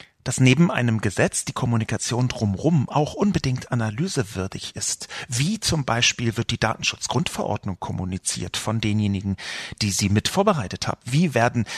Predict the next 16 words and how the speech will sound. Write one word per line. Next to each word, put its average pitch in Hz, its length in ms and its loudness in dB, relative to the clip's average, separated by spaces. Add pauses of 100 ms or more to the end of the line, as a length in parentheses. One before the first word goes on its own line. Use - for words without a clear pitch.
(100)
einzelne 107 340 0
Überwachungsgesetze - 920 -2
kommuniziert? - 680 -6
Werden 120 160 2
die 101 120 0
heruntergespielt 110 760 2
in 98 100 0
der 95 200 -2
Wirkung 104 420 -2 (260)
oder 113 180 2
werden 107 220 2
die 113 280 2 (500)
hochgeprügelt - 840 2
in 95 80 0
der 80 140 -4
Wirkung? - 340 -12